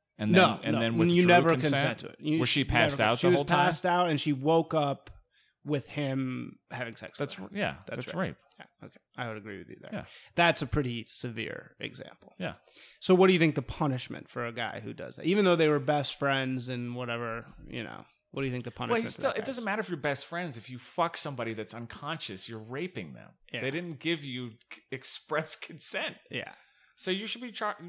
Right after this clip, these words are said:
Speaker 1: brought up on rape charges. I don't know what the, the legal, uh,
Speaker 2: Punishment is.
Speaker 1: differentiations of different kinds of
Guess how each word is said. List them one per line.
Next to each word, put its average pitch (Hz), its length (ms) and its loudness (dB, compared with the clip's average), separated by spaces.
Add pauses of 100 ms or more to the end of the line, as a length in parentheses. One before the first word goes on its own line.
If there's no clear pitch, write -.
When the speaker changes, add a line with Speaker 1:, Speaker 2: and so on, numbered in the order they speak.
Speaker 1:
brought 202 160 0
up 196 120 -2
on 190 100 -8
rape 240 180 -6
charges. - 580 -12
I 131 120 -2
don't 185 100 0
know 170 100 6
what 143 200 4
the, 101 480 0
the 107 100 -8
legal, 107 720 -4 (240)
uh, 98 60 -8
Speaker 2:
Punishment 107 220 -8
is. 127 80 -6
Speaker 1:
differentiations 110 760 -2
of 82 80 -18 (600)
different 95 280 -12
kinds 95 280 -6
of 87 60 -12